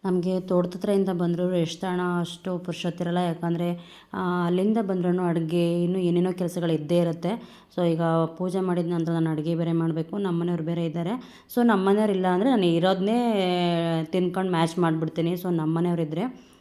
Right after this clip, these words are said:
ರೆಗ್ಯುಲರ್ ಆಗಿ ಮುದ್ದೆ ಬೇಕೇ ಬೇಕು. ಇವತ್ತು ಹೇಳಿದ್ದೀನಿ, ನನಗೆ ಮುದ್ದೆ ಎಲ್ಲ ಮಾಡೋಕ್ಕಾಗಲ್ಲ, ಸಮಯ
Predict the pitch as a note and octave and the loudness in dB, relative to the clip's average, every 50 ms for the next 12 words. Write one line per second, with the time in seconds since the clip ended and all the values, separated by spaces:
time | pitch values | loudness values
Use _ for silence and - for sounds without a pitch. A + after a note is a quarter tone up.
0 | _ - _ - - E3 E3 D#3 D#3 F3+ F3+ F#3+ F3+ F3 F3 E3 F3 F3 E3+ D#3+ | _ -20 _ -6 -2 -2 0 0 0 -2 0 0 2 0 0 0 0 0 0 0
1 | D#3 - F3 E3+ D#3+ E3 D#3 D#3 D#3+ E3+ E3 E3 D#3+ D#3+ E3 - F3 F#3 F#3 F3+ | 0 0 0 0 0 0 0 0 0 0 2 2 0 0 -2 -6 -6 -4 -4 -2
2 | F3 E3+ E3 E3 D#3+ D#3+ - - F3 E3+ D#3+ D#3+ D#3+ D#3+ E3+ D#3+ E3 D#3+ F3+ A3+ | -2 -2 -2 -2 -4 -4 -4 -4 -2 -2 0 0 0 -2 -2 -2 -2 -2 -2 -4
3 | - - - - - _ - E3+ D#3 D3+ D3+ D3+ D#3+ E3+ E3 E3 D#3+ D#3+ D#3 D3 | -6 -10 -20 -20 -20 _ -6 -2 -2 -2 0 -2 -2 -2 -2 -2 -2 -4 -4 -2
4 | E3 E3+ E3 E3+ D#3+ D#3+ D#3 D#3 D#3 D#3 D#3+ D#3 D3+ D#3+ D#3+ D#3+ D#3+ D#3+ D#3+ D#3+ | -2 -2 0 0 0 -2 -2 -4 -4 -4 -4 -4 -4 -2 -2 -2 -2 -2 -2 -4
5 | - D#3 D3+ D#3 D#3+ | -4 -2 0 0 0